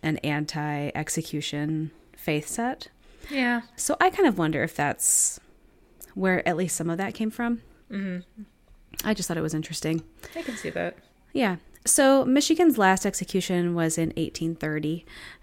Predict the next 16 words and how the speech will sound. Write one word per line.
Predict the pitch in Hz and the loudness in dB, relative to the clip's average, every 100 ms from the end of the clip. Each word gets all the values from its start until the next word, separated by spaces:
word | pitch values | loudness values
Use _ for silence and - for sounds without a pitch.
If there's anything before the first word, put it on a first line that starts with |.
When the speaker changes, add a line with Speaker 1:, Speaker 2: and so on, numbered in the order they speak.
| - _ - | -20 _ 0
Speaker 1:
and | 175 165 165 165 160 160 160 - | 2 4 4 4 4 2 -2 0
that | 175 196 | 0 2
was | 196 | 2
actually | 170 - 170 | 0 0 -2
seven | - 160 165 160 | 0 0 2 0
years | 156 | -2
before | - - 160 | -6 -6 -6
it | 156 | -4
became | 160 160 143 | -2 -2 -2
a | |
state. | - - 170 - - _ _ - _ | -4 -4 -4 -4 -10 _ _ -20 _
So | - - 151 156 | -8 -4 -2 -2
Michigan | 190 214 294 269 | -2 2 4 4
becomes | 233 208 | 4 2
a | 185 | 0
state | - - 135 - | 0 2 2 -2